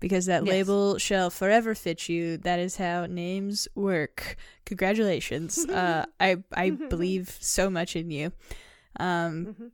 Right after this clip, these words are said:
Speaker 1: fuck yeah. And yes, total shout out to everybody else that's staying sober through this, or ones that are struggling with it, and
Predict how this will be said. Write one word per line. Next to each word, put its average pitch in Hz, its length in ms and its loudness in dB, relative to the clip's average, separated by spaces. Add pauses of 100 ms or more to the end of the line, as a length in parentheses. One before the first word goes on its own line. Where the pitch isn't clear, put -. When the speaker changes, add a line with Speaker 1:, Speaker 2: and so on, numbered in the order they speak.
(280)
Speaker 1:
fuck 170 260 -4
yeah. 85 220 -4 (500)
And 190 240 2
yes, 165 260 2
total 196 300 2
shout 175 280 -2
out 160 140 -2
to 165 80 -2
everybody 160 320 -2
else 156 200 -6
that's 151 200 -4
staying 170 460 -2
sober 160 240 -4
through 160 160 -6
this, 165 300 -2
or 302 260 2
ones 262 220 -2
that 254 80 0
are 254 60 2
struggling 233 380 -2
with 226 120 -2
it, 226 160 2
and 196 360 -2